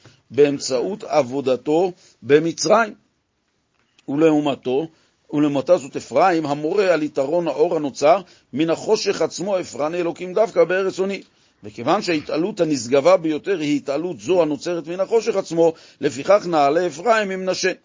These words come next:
שתיהם היו, מנשה ואפרים עבדו באותו סגנון שיוסף הטיל בבית שלו כחינוך, "להוסיף לי בן אחר". נכון שנמצאים עכשיו במצב של ירידה, אז אתה, מנשה,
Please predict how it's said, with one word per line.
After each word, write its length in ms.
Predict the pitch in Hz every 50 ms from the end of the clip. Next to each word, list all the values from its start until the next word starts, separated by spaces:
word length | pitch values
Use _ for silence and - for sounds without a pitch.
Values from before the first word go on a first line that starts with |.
| _ _ _ - - _
שתיהם 500 | - - - - 196 196 220 277 294 294
היו, 340 | 262 233 226 233 240 240 233
מנשה 320 | 220 202 190 190 185 190 226
ואפרים 300 | 226 202 143 196 214 226
עבדו 180 | 202 175 175 214
באותו 260 | 208 185 180 196 208
סגנון 560 | 202 - 185 160 170 190 214 190 175 170 175 170 _ _ _ _
שיוסף 560 | - - 160 165 156 151 - 208 220 139 147
הטיל 260 | 170 - - 180 202
בבית 320 | 175 175 175 180 185 165 -
שלו 180 | 175 170 160 127
כחינוך, 520 | 156 123 127 135 135 160 220 254 - - _ _ _ -
"להוסיף 520 | 135 165 185 180 175 - - 254 240 180 202
לי 100 | 226 220
בן 220 | 165 202 208 196
אחר". 240 | 185 - - 170 160 - _ _ _ _ _ _ _ _ -
נכון 280 | 139 147 185 254 254 196
שנמצאים 440 | 180 214 202 190 - 190 208 202
עכשיו 220 | 196 170 135 190 180
במצב 420 | 175 165 165 151 - 185 180 165
של 260 | - - 165 160 143
ירידה, 540 | 147 139 139 120 123 120 101 101 101 110 143 214 - _ _ _ -
אז 160 | - 143 139
אתה, 240 | 165 151 - 233 285
מנשה, 680 | 285 254 240 214 190 - - 170 175 170 165 165 165